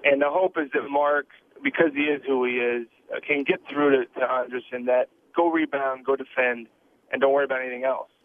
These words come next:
But, but at the same time, a player feeds, plays well if he's confident, and, and if you're running away from the ball, clearly you're not gonna play well. So something has to change and click within him. We're not ready to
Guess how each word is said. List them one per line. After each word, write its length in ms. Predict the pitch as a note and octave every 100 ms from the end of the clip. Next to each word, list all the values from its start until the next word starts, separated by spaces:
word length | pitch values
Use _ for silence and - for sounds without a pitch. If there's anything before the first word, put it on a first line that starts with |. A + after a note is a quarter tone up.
| _ D3
But, 160 | C#3+ -
but 220 | C#3 C3+
at 80 | -
the 100 | C#3 E3+
same 200 | D#3 C#3+
time, 460 | D#3+ E3 D3+ C3+ - _ _ _ -
a 60 | C#3
player 500 | - E3 F3+ D3+ D3+ -
feeds, 220 | D#3 E3+ _ _ _ - - _ _ _ -
plays 240 | - E3+ E3+
well 260 | D3 C3 -
if 60 |
he's 140 | D#3+ -
confident, 500 | D3 D#3 E3 E3 F#3+ -
and, 140 | C#3+ -
and 100 | D#3
if 80 | D3+
you're 120 | C#3+
running 240 | C3+ D#3 D#3
away 160 | D3 C#3+
from 100 | C3+
the 60 |
ball, 420 | B2+ D3+ F3 D3 - _ _ _ _ -
clearly 260 | E3 F#3 E3
you're 100 | D3+
not 160 | C#3+
gonna 100 | C#3
play 220 | B2+ E3
well. 300 | F#3 B2+ - _ -
So 160 | C#3+ C3+
something 220 | A3 A#3 F3
has 160 | E3 D#3 -
to 60 |
change 480 | - C#3+ C#3+ C#3 C3+ - _ _ -
and 160 | C3
click 300 | - D#3 C#3+
within 320 | C3 C#3+ C#3+
him. 220 | C3+ C3+ B2+ _ _ - -
We're 100 | G3
not 120 | F3
ready 220 | E3
to 60 | D#3+